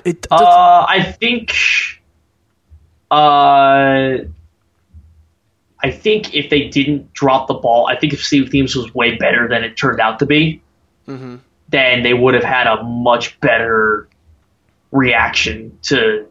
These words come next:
Speaker 2: that. But other than that, no. The, generally, the la-, the last game that I can think of that was, that was happening for was Titanfall and Scalebound.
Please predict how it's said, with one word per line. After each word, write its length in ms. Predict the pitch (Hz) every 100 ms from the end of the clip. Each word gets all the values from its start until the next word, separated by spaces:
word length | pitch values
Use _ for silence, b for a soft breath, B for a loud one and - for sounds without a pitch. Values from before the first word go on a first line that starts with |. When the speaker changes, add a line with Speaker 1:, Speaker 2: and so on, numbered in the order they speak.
| -
Speaker 2:
that. 400 | 117 107 - - -
But 240 | 135 123
other 260 | 143 147 135
than 160 | 123
that, 280 | 123 131 -
no. 340 | 113 - - _ _ _ _ _ -
The, 220 | 147 139
generally, 800 | 135 - 165 160 170 175 165 - B B
the 80 | 160
la-, 300 | 147 175 185
the 100 | 165
last 500 | 147 170 226 - _ - 160
game 380 | - 165 151 143
that 100 | 143
I 60 | 139
can 160 | 127
think 140 | - 139
of 180 | - -
that 240 | 131 135
was, 380 | 143 120 - -
that 100 | 135 127
was 100 | 127
happening 380 | 127 131 147
for 220 | 147 165 156
was 340 | 131 123 117
Titanfall 720 | - 135 151 160 196 214 214 - _ -
and 120 | 143
Scalebound. 760 | - - 127 165 185 220 220